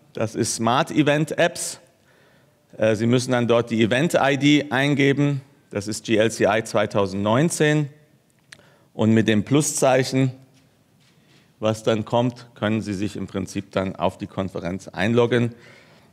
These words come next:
Und dort haben Sie die Möglichkeit zu interagieren.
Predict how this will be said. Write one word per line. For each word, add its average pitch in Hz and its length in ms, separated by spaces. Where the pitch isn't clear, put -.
Und 104 260
dort 113 340
haben 107 300
Sie 107 120
die 104 80
Möglichkeit 107 800
zu 120 120
interagieren. 135 920